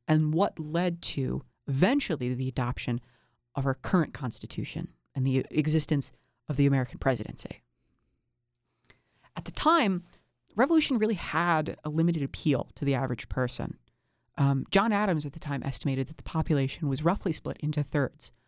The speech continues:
one third in support of the revolution, one third opposed to the revolution, and one third neutral. This, of course, was not necessarily how the population broke up at the time, uh, in regards to support. However, it does point to e-, that people at the time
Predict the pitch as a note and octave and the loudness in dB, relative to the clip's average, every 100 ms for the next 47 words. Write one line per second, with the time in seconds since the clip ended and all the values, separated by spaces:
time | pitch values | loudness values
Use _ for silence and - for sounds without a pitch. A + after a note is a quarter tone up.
0 | _ _ - D#3 F3 F#3+ F#3 F3+ C#3+ - | _ _ 0 2 4 2 0 0 -4 -4
1 | - G3+ A3 G#3 G3+ G#3 G3 G#3+ G3+ - | -2 0 2 0 4 2 2 0 -2 -6
2 | _ _ D#3 D3+ - C#3+ - C#3+ - A3 | _ _ 0 2 2 0 0 -2 2 2
3 | A3 D#3 D3 C3 C#3 C3 - - - _ | 2 0 0 0 -2 -4 -6 -10 -14 _
4 | _ D3+ D3+ D3 - C3+ B2+ B2+ - - | _ 4 4 2 0 -2 0 -2 -2 -6
5 | - - _ _ _ - _ E4 D#4+ A#3+ | -10 -12 _ _ _ -20 _ 2 2 0
6 | - D3+ D3 - - D3+ E3 E3+ F3+ D3 | 0 0 -2 -8 -2 0 4 2 2 -2
7 | C#3+ C3+ - D3 - B2+ C#3 - C#3 C#3 | -2 -2 -2 -2 0 0 -2 -2 -2 -4
8 | _ _ - - D#3+ D3+ D3+ C#3 - C3 | _ _ -8 2 2 2 -2 -4 -4 -4
9 | - C3 - - - - - - - - | -4 -6 -4 -2 -2 -4 -6 -6 -4 -4
10 | - - _ _ _ _ D3 D3 C3+ C3+ | -4 -8 _ _ _ _ 0 2 0 -2
11 | C3 - C3+ C#3+ - D#3 - - F#3+ A#3+ | -2 -2 -4 -2 2 2 0 -2 2 2
12 | C#4 D#3+ D#3 E3+ G#3 A3+ - - F3+ E3+ | 2 0 -2 0 0 -2 -4 -2 0 0
13 | - _ - F3 F3 - D3+ D#3+ - _ | -6 _ -12 -10 -10 -12 -4 -4 -4 _
14 | _ - G#3+ G3+ - - - A3 - | _ -2 0 0 -2 -2 0 2 2